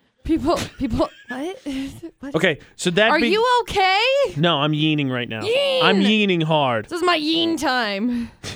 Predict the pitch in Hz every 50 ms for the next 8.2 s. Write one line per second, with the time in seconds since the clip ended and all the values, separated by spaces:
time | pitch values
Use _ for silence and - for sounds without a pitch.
0 | - _ _ _ _ _ _ - 320 - - _ - 180 185 139 117 151 151 147
1 | 139 131 127 123 123 120 120 117 - - 127 117 120 113 120 120 120 120 117 135
2 | 135 120 113 113 110 - 427 392 403 370 415 349 339 302 277 254 233 240 240 240
3 | 233 220 202 190 196 226 247 - - - _ _ _ _ _ - 262 233 269 247
4 | - - _ _ _ _ - - - 311 240 - 214 247 262 254 226 208 190 175
5 | 156 170 175 147 160 180 165 160 170 175 160 135 165 175 151 151 135 131 139 190
6 | 196 147 131 - 123 135 139 139 131 131 135 135 123 127 120 120 135 175 208 208
7 | 208 190 220 202 180 190 170 165 165 160 156 - _ - 185 185 202 196 - -
8 | - 226 196 170